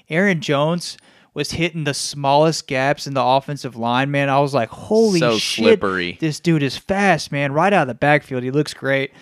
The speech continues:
Speaker 1: Um, so I think, I think, yeah, I think I'm on board with you. Green Bay is gonna head, um, full head of steam down the, down the, uh, down the rest of the season. Um, Eber-,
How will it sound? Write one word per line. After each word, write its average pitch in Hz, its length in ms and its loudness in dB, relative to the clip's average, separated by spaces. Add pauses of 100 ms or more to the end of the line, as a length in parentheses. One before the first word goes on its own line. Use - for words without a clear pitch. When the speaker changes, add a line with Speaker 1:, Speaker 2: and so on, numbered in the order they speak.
(300)
Speaker 1:
Um, 135 200 0
so 147 160 0
I 160 80 6
think, 175 440 -2
I 165 80 -2
think, 170 180 0
yeah, 160 140 6 (140)
I 165 80 -2
think 175 120 2
I'm 160 100 4
on 147 120 4
board 151 160 6
with 151 160 2
you. 160 160 4
Green 147 240 2
Bay 143 120 4
is 139 100 0
gonna 139 180 0
head, 135 360 0 (300)
um, 127 240 -2
full 139 200 0
head 131 120 0
of 127 60 -6
steam 135 260 -6
down 127 160 0
the, 123 140 -10 (100)
down 131 240 0
the, 131 220 -2
uh, 123 200 2
down 127 160 0
the 127 80 0
rest 127 240 0
of 127 40 -6
the 117 40 -8
season. 143 460 -2 (320)
Um, 131 260 -2
Eber-, 175 360 -4